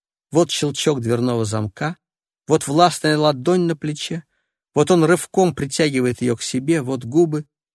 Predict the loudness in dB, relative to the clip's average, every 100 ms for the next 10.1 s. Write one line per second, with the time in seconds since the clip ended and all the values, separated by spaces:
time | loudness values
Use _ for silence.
0 | _ _ 0 0 -2 0 2 4 2 2
1 | 0 0 0 0 0 2 2 -2 -2 0
2 | 0 0 -2 0 0 -2 -2 0 0 0
3 | -2 -4 -4 -6 -8 -6 -4 -4 -4 -2
4 | -2 0 0 0 -4 -6 -10 -8 -8 -10
5 | -4 -2 -2 -6 _ _ _ -12 -8 -6
6 | -8 -10 _ _ _ _ _ _ _ -2
7 | -2 0 -2 -2 -4 0 2 2 2 2
8 | 2 0 -4 -2 -2 -2 -4 -6 -6 -6
9 | -6 -2 0 -2 -6 -8 -4 -2 -2 -4